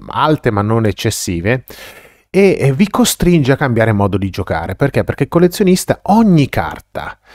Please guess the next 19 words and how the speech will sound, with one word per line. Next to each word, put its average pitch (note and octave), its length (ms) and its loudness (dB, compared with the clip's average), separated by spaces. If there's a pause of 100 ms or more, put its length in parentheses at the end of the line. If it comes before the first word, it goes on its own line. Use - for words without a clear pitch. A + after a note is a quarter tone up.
(160)
diciamo G3 480 2
semplificando, F2+ 920 -4
permanente, B2+ 1300 0
quindi G#2 320 0
alleati, G2+ 640 0
upgrade, G2+ 920 0
nemici, A#2 1080 2 (440)
eh, A2 300 -2
e C3 40 2
così D3 260 2
via, A#2+ 280 2
che B3 160 2
esce E3 240 2
dal F#3 160 4
gioco D3+ 320 2
va F3+ 120 2
messa G#2+ 360 0
nella G2 240 0
collezione. F2+ 880 -6